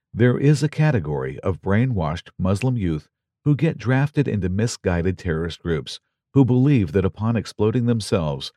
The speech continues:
that they would die as martyrs and get sent directly to paradise. Islam condemns quite the contrary, suicide in any form. If attacked, one is permitted to fight back in self-defense. Muslims should be keen to defend themselves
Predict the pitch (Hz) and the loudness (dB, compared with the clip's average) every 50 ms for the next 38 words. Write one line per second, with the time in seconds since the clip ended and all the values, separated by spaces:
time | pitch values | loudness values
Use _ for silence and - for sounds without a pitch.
0 | _ _ _ _ - - 104 - - 120 123 117 127 120 95 123 123 117 117 117 | _ _ _ _ -2 -2 -2 2 2 2 4 4 2 2 2 2 2 4 4 2
1 | 113 98 98 110 107 101 82 73 67 65 - - - _ - 113 117 123 131 117 | 2 0 0 0 2 2 0 0 -4 -8 -8 -12 -12 _ -2 2 2 4 4 2
2 | 98 110 107 - - - 113 107 101 - 98 87 90 113 110 - - 85 71 - | 0 -2 -2 -2 -2 -2 -2 -2 0 -2 -4 -2 0 -2 -4 -2 -4 -6 -6 -4
3 | - 95 87 76 73 69 65 64 62 - - - - _ _ _ _ _ _ _ | -4 -4 -2 -2 -2 -4 -6 -8 -10 -12 -14 -18 -18 _ _ _ _ _ _ _
4 | _ _ - - 131 147 120 104 85 78 82 80 - 104 101 95 113 123 120 101 | _ _ -2 2 2 2 2 2 0 -2 -2 -4 -2 -2 -2 0 0 0 0 0
5 | 87 80 - _ - 123 143 - - - - 113 120 127 - - 71 64 64 64 | -2 -6 -8 _ -2 -2 -2 0 -2 -2 0 0 -2 -2 -2 -4 -6 -4 -6 -8
6 | 65 - _ _ _ _ - - - - 76 80 - - 82 73 69 67 67 _ | -10 -12 _ _ _ _ -6 0 2 2 2 2 0 -2 -4 -4 -4 -4 -8 _
7 | _ _ _ _ - 101 110 110 - 104 117 107 92 78 - - 78 73 62 58 | _ _ _ _ -2 0 0 0 2 0 0 0 0 -4 -4 -6 -6 -6 -6 -8
8 | 57 - _ _ _ _ _ _ _ _ _ _ _ _ _ _ _ _ _ - | -14 -20 _ _ _ _ _ _ _ _ _ _ _ _ _ _ _ _ _ 0
9 | - 135 139 - 156 - - 160 143 101 65 - _ _ _ _ _ _ _ - | 2 2 4 4 2 2 2 2 2 2 0 -4 _ _ _ _ _ _ _ -6
10 | - 107 120 127 135 147 135 - 143 135 135 147 147 110 92 87 98 95 - - | 0 2 2 4 4 2 0 0 -2 -2 0 0 0 0 -2 -4 -4 -8 -6 -2
11 | 107 113 - - - - 123 117 85 78 - 87 80 - - 85 80 - - 87 | -2 -2 -2 -2 -2 -2 -2 0 0 -2 -4 -6 -6 -2 -2 -4 -4 -4 -8 -6
12 | - 98 87 69 62 - - - - _ _ _ _ _ _ _ _ - 101 127 | -4 -2 -4 -4 -4 -8 -14 -18 -20 _ _ _ _ _ _ _ _ -2 0 2
13 | 160 160 101 82 82 80 80 - - _ _ - - - 117 98 127 120 - - | 2 2 2 -2 -4 -4 -6 -8 -12 _ _ -12 -8 -6 -2 -2 -2 -2 -2 -4
14 | - 143 139 143 135 - 139 107 113 - - 127 135 127 104 82 76 - 82 76 | -6 -4 -4 -4 -2 -2 -2 -2 -2 -2 0 -2 0 0 -2 -4 -4 -4 -4 -4
15 | 67 62 62 - - - | -4 -6 -10 -14 -18 -20